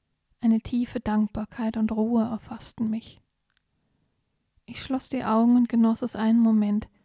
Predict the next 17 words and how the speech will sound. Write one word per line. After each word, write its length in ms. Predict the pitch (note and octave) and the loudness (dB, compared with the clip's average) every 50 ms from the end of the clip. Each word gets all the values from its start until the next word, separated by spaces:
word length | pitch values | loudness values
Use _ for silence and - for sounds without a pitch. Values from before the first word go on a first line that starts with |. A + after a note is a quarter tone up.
| _ _ _ _ _ _ _ _ | _ _ _ _ _ _ _ _
mich 140 | B3+ - - | -10 -4 0
in 100 | A#3 A3 | 0 0
die 100 | A3+ - | 2 0
Atmosphäre 640 | A3 - - A#3 - - - - A3+ A3+ A#3+ - A#3+ | -4 -4 -4 -6 -6 -6 -4 -2 0 0 0 -2 -4
des 240 | A#3 A3 A3 - A#3 | -4 -6 -6 -6 -6
Waldes 420 | G#3+ G#3 G#3 G#3+ A3+ G#3+ - - | -6 -4 -4 -6 -8 -10 -12 -14
ziehen 320 | - - A#3 A3 G#3+ G#3 A3 | -8 -2 0 2 2 0 -2
zu 160 | - - G#3 | -4 -8 -10
lassen. 380 | G#3 G#3+ G#3 - - A#3+ A3+ - _ _ _ _ _ _ _ _ _ _ _ _ _ _ _ _ _ _ _ _ _ _ _ _ | -12 -12 -14 -14 -12 -12 -12 -14 _ _ _ _ _ _ _ _ _ _ _ _ _ _ _ _ _ _ _ _ _ _ _ _
Ich 40 | - | -8
meinte, 260 | A3 G#3+ G#3 - A3 | -6 -6 -6 -6 -6
die 80 | G#3 G3+ | -8 -8
Bäume 520 | G3+ - G#3 G#3 G#3 A3 A#3 A3 G#3+ - | -8 -6 -2 0 0 2 0 0 -2 -6
reden 340 | G#3+ G#3+ A3 A#3 G#3+ G#3+ - | -8 -8 -6 -4 -4 -4 -4
zu 180 | - A3+ G#3+ G#3 | -6 -8 -8 -6
hören. 300 | G#3 A3 G#3+ A3 A3 - _ _ _ _ _ _ _ _ _ _ _ _ _ _ _ _ _ _ _ _ _ _ _ _ _ _ _ _ _ | -4 -6 -6 -6 -10 -14 _ _ _ _ _ _ _ _ _ _ _ _ _ _ _ _ _ _ _ _ _ _ _ _ _ _ _ _ _
Es 180 | - - - | -20 -12 -10